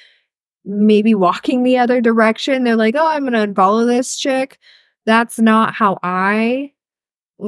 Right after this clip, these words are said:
like, not how I live my life, or not how I talk, or not how I like to do things, or whatever the situation is. That's okay. Because it was never meant to be. Because now you're in alignment and you're going to start attracting those that are in alignment with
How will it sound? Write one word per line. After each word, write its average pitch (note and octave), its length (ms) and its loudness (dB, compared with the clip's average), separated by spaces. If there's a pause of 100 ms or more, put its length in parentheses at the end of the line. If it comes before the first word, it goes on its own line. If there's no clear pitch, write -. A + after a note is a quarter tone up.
(160)
like, A#3 220 0
not G#3+ 260 0
how A3+ 140 2
I G#3 100 2
live G#3+ 160 0
my G3 140 -2
life, D4 320 -2
or G#3+ 100 0
not G3+ 240 0
how G3 160 0
I F#3+ 140 2
talk, C4+ 420 -2
or G3 160 -2
not G3+ 320 -4
how F#3+ 300 -2
I F3+ 880 -2 (500)
like A3+ 200 2
to A#3 100 0
do A3+ 160 4
things, A#3 260 2
or F3+ 60 2
whatever A#3 440 0
the A3 100 -2
situation G#3 680 -4
is. - 420 -10 (120)
That's G#3 220 -8
okay. A#3+ 500 -8 (580)
Because A#3 220 0
it B3 80 -2
was A3 200 0
never G#3+ 240 2
meant G#3+ 240 0
to A3 80 -2
be. B3 340 -2 (240)
Because A3+ 240 -2
now G#3+ 300 2
you're B3 200 0
in G#3+ 220 -2
alignment A3 420 -2
and G3 60 -6
you're G3 100 -4
going G#3 260 0
to C4+ 60 -6
start G3+ 260 -4
attracting A3 640 -4
those G3 200 -6
that G#3 180 -2
are G3 240 -6
in C4 260 -4
alignment G#3+ 480 -2
with A#3 260 -2